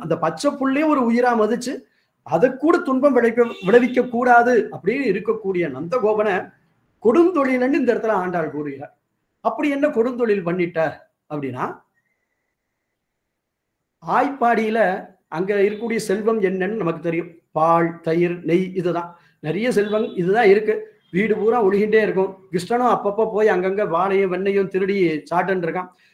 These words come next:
திருடி சாட்டாலும் அந்த வெண்ணெய் பூரா ஒ-, அங்கங்க ஒட்டின்னு தான் இருக்கும், கீழே விழுந்திருக்கும், அங்கங்க இருக்கும். விழுந்த தரையில இருக்கக்கூடிய அந்த வெண்ணையும் நெய்யையும்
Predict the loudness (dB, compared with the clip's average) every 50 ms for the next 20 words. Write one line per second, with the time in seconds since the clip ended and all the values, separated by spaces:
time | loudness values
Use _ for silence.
0 | _ _ _ 0 2 2 2 0 2 2 2 2 2 2 2 2 2 0 -2 -2
1 | -2 0 0 2 2 2 2 0 0 0 0 0 0 -2 -2 -2 -2 0 0 0
2 | -2 -2 -4 -4 -4 -2 -2 0 0 2 2 0 0 -2 -4 -4 -2 0 0 0
3 | 0 -2 0 0 -2 -2 -2 -4 -10 _ _ _ _ -2 0 2 2 2 2 2
4 | 0 0 -2 -2 -2 -2 -2 -4 -4 -8 _ _ _ -6 -4 -4 -2 -2 -2 -2
5 | -4 -6 -10 -8 _ 0 0 0 0 0 -2 -2 0 2 4 6 6 8 8 8
6 | 8 6 6 2 0 2 2 2 2 2 0 -2 -2 -2 -2 0 0 0 0 0
7 | 0 0 0 0 0 -2 -2 -4 -4